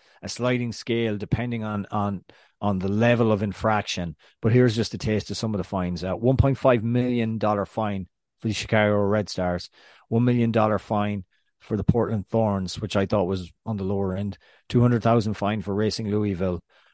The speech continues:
a hundred thousand fine for the N C Courage, fifty thousand fine for the O L Reign, and fifty thousand fine for Gotham F C.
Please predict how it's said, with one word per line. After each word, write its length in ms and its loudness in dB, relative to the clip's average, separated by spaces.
a 60 -6
hundred 220 2
thousand 340 2
fine 260 0
for 180 -4
the 140 -2
N 140 -2
C 160 -8
Courage, 520 -2
fifty 360 0
thousand 340 4
fine 360 -2
for 420 -2
the 120 -2
O 140 2
L 120 2
Reign, 440 -2
and 380 -2
fifty 260 -6
thousand 300 -2
fine 300 -6
for 100 -10
Gotham 540 -4
F 140 -10
C. 380 -8